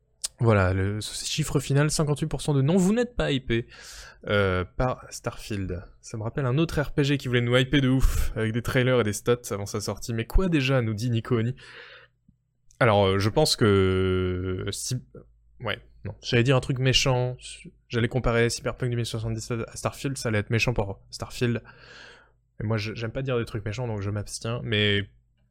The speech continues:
les gens qui ont répondu oui, deux points d'exclamation, euh... évidemment, euh... attendez la sortie, on n'a même pas vu encore une bande-annonce, hein, mais, euh... je... calmez-vous,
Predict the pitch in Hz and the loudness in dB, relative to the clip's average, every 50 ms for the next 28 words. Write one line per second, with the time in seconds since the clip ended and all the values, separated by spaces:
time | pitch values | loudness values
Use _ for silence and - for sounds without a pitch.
0 | _ _ - - - - - - - - - _ _ _ _ _ _ 143 139 143 | _ _ -20 -20 -20 -20 -20 -20 -20 -20 -20 _ _ _ _ _ _ 4 4 4
1 | 147 151 170 180 - - 156 143 143 135 - 151 147 147 147 139 151 170 160 151 | 6 4 2 2 2 4 4 4 4 2 2 0 2 2 2 2 2 0 0 0
2 | 143 135 131 - 143 143 135 - - 139 135 131 127 - - 160 156 160 170 - | 0 0 0 0 -2 -2 -2 -2 -2 -2 0 -2 -2 -2 -2 -2 -2 -2 -4 -6
3 | _ _ _ - - - - - - - - - - - _ _ - - - _ | _ _ _ -20 -20 -20 -20 -20 -20 -20 -20 -20 -20 -20 _ _ -20 -20 -20 _
4 | _ _ 120 123 120 120 117 117 113 117 117 117 117 117 117 117 113 117 117 117 | _ _ 2 4 6 6 6 4 4 2 2 0 0 -2 -2 -4 -4 -6 -8 -8
5 | 110 113 110 107 - - - 71 71 - 135 131 110 123 123 135 127 139 139 135 | -10 -12 -14 -16 -18 -20 -20 -20 -12 -6 -4 -2 0 4 4 4 6 6 4 4
6 | 120 110 101 98 95 95 95 90 90 - 95 92 101 92 92 95 - - 120 - | 4 4 2 2 0 0 -2 -2 -4 -4 -4 -2 -2 -2 -2 -2 -2 -2 -4 -2
7 | - 135 107 98 90 90 98 95 - 104 101 95 104 98 95 - 101 98 98 95 | -2 -4 -4 -4 -2 -2 -2 0 2 2 2 2 0 -2 0 0 0 -2 0 -2
8 | 104 104 110 117 123 117 104 - - 107 104 104 - - - 107 98 101 104 107 | 0 0 2 2 0 0 -2 -4 -4 -6 -6 -6 -8 -10 -8 -4 -2 0 0 0
9 | 107 104 104 104 104 104 104 104 107 107 104 104 - - 131 95 - - 82 85 | 0 0 0 0 0 -2 -2 -2 -4 -4 -6 -8 -10 -12 -12 -12 -12 -16 -18 -20
10 | 85 - - - - - - - - - - - - - - - 170 165 160 160 | -20 -20 -20 -20 -20 -20 -20 -20 -20 -20 -20 -20 -20 -6 0 2 2 4 4 2
11 | 151 143 131 | 0 -2 -6